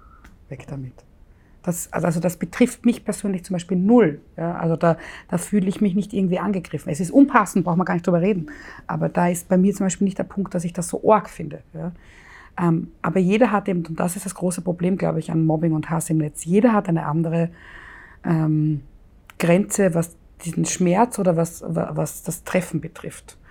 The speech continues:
Und das ist, macht's natürlich schwierig zu sagen, „Leute, macht das nicht mehr“, weil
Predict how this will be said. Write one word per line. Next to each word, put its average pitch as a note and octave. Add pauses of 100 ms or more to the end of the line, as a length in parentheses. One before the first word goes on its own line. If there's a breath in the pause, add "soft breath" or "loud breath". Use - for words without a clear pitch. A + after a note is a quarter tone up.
(600 loud breath)
Und F3
das F3+
ist, G3+
macht's G3
natürlich F#3+
schwierig B3
zu -
sagen, D#3+
„Leute, E3
macht E3+
das -
nicht -
mehr“, F#3
weil E3